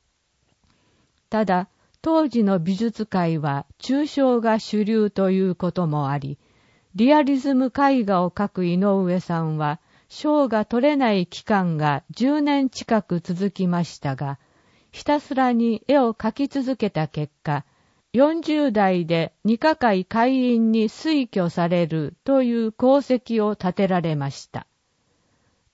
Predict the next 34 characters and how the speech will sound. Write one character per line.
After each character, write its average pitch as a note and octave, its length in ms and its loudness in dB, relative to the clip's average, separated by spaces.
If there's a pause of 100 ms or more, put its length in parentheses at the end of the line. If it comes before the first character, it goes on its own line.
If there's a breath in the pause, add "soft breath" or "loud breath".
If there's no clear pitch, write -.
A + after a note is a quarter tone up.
三 E4 340 -4
足 A3+ 320 -2
の G3 200 2
わ G3+ 120 2
ら A#3 160 4
じ A3+ 160 -4
生 G#3 260 2
活 E3 360 -6
は D3+ 260 -4 (160)
辛 D4 240 2
か B3+ 140 0
っ A3 160 -4
た G3 120 0
の F3 160 0
で D3+ 140 -4
は C#3+ 300 -4 (160)
と A#3 180 -2
問 G3 280 -2
え F#3 120 0
ば、 C#3+ 260 -4 (680)
続 C#4+ 280 -4
け D#4 160 2
る D4 120 0
こ C4+ 140 0
と C4+ 140 2
が A3 140 2
力 C#4+ 460 2
に A3 140 4
な G3 140 2
り G#3+ 160 2
ま G3+ 140 2
す - 180 -12
か D3 160 -4
ら、 C#3+ 200 -6